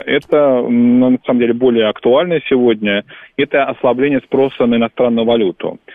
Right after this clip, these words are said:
прежде всего на доллары и евро, поскольку при таком, такого рода переводе фактически граждане, э, население вынуждено конвертировать рубли, э, зачастую в иностранную валюту. Когда не происходит такая конвертация,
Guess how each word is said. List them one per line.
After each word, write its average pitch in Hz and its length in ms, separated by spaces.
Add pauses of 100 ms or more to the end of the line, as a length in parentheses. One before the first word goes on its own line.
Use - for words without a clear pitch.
(160)
прежде 123 240
всего 113 480
на 110 160
доллары 113 400
и 113 60
евро, 92 420 (280)
поскольку 113 760 (160)
при 120 160
таком, 117 500
такого 131 320
рода 123 180
переводе 147 640 (320)
фактически - 460
граждане, 113 680 (380)
э, 110 160
население 123 680
вынуждено 117 440
конвертировать 120 680
рубли, 147 400 (380)
э, 110 240
зачастую 110 600
в 110 80
иностранную 135 440
валюту. 113 400
Когда 117 260
не 123 180 (140)
происходит - 380
такая 113 160
конвертация, 127 760